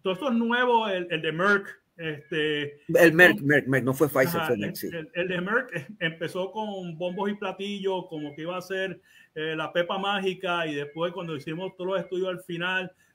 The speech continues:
Speaker 1: no era tan bueno como dijeron que era. Otra vez, es como, esa es la versión oral del anticuerpo monoclonal. Tiene que darse bien temprano en la enfermedad, antes que el paciente desarrolle hipoxemia,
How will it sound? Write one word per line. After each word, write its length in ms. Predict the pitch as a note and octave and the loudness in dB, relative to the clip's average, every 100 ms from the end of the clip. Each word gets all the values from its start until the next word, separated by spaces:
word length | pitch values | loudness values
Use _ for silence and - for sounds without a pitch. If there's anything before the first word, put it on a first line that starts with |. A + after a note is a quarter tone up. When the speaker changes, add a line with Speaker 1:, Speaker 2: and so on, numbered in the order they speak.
| _ | _
Speaker 1:
no 160 | D3 F3 | -6 -4
era 160 | F#3+ | -2
tan 240 | F#3+ D#3+ D3+ | -2 -6 -4
bueno 540 | F3+ G3 G3 F#3 F3 | 0 0 0 -4 -4
como 320 | F3 E3 D#3 | -8 -6 -6
dijeron 340 | D3+ E3 F3+ F#3 | -6 -6 -8 -8
que 300 | F3+ F3 G3+ | -6 -4 -4
era. 260 | G3 F#3+ - | -4 -6 -6
Otra 260 | D#3 F3 | -8 -6
vez, 240 | E3 C#3 C3 | -4 -6 -8
es 160 | D3+ D3+ | -10 -10
como, 400 | - E3+ E3 D#3 _ - _ | -10 -8 -8 -10 _ -20 _
esa 240 | D3 C3+ F#3+ | -12 -6 -4
es 80 | |
la 100 | F#3 | -2
versión 380 | E3+ C#3 - F3+ | -2 -2 -4 -2
oral 240 | F3+ F3+ F3 | -2 -2 -2
del 100 | E3 | -4
anticuerpo 540 | D#3 C#3+ - D#3+ F3+ | -6 -6 -6 -6 -6
monoclonal. 640 | E3 D#3 D3+ C#3+ F3+ D#3+ - | -6 -6 -8 -6 -4 -6 -8
Tiene 240 | C#3+ E3 | -8 -6
que 80 | E3+ | -4
darse 320 | E3 E3+ E3 | -4 -4 -6
bien 300 | C#3 D3 G3+ | -4 -6 -4
temprano 480 | G#3 G3 G3 F#3+ G3+ | -8 -8 -6 -6 -6
en 60 | |
la 60 | G3+ | -8
enfermedad, 640 | F#3 G3+ G3 G3 F3 D#3 - _ - _ | -6 -6 -6 -4 -4 -4 -8 _ -20 _
antes 300 | C#3 D3 F3 | -8 -6 -6
que 100 | F3 | -4
el 160 | D#3 D3+ | -6 -8
paciente 420 | C3+ - D#3 F#3+ | -14 -12 -10 -6
desarrolle 640 | F#3 F3 D3+ D#3 D#3+ F#3 | -6 -6 -8 -6 -4 -2
hipoxemia, 840 | F#3+ F#3+ G3 - G3+ G3 E3 D#3+ | -2 -2 -8 -6 -6 -4 -6 -8